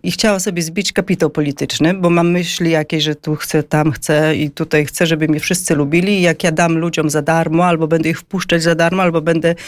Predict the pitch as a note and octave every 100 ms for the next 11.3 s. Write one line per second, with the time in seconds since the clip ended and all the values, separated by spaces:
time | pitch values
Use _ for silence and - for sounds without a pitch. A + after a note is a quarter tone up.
0 | - - - D3+ E3+ E3+ E3+ E3+ D#3+ D#3
1 | F#3 G3 F3 F3 - - F3+ F3 F#3 F3
2 | F3 - - D#3 F3+ F3 E3+ F3+ F3 F3
3 | E3+ E3+ E3+ E3 F3 E3 E3 F3 G3+ -
4 | F#3 E3+ F3+ F3 E3+ D#3 F3 E3+ E3 F3
5 | E3+ - G3 - - D#3+ C#3+ - G#2+ C3+
6 | _ _ _ _ _ _ _ _ - D3
7 | D3 D#3 E3 D#3 E3 E3 D#3+ D3+ F#3 F#3
8 | F3+ E3+ E3+ D#3+ D3 - D3+ D3 D3 -
9 | - D#3+ E3+ A3 G#3+ D#3 - E3+ - D#3
10 | F3 F#3 F#3 F3 F3+ E3 E3+ E3 D#3 D#3
11 | D3+ D3+